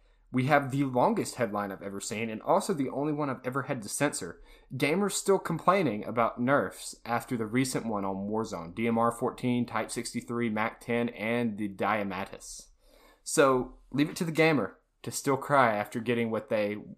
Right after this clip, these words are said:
want, because it's not enough. Yesterday, Call of Duty Warzone developer Raven broke its silence to confirm that a patch intended to nerf the overpowered D M R, Diamatus,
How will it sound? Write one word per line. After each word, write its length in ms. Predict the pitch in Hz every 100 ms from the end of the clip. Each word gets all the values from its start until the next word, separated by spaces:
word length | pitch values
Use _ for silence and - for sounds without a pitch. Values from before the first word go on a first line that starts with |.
| _
want, 400 | - 120 113 95 -
because 240 | 104 104
it's 140 | 101 -
not 240 | 104 104
enough. 320 | 101 104 90 - _ _ _ - - -
Yesterday, 600 | 127 127 143 131 110 104
Call 260 | - 127 120
of 80 |
Duty 160 | 120 117
Warzone 420 | 107 117 117 107
developer 380 | 101 104 101 110
Raven 480 | 98 107 101 98 92 _
broke 340 | 110 117 120 123
its 180 | -
silence 520 | - 120 120 101 - -
to 100 | 107
confirm 440 | 107 - 110 110
that 100 | 98
a 60 | 95
patch 500 | - - 127 - -
intended 520 | 104 101 131 139 131
to 80 | 110
nerf 360 | 107 127 127
the 140 | 113 107
overpowered 540 | 120 123 127 123 107
D 120 | 117
M 120 | 120 117
R, 200 | 117 113
Diamatus, 640 | 117 117 113 113 104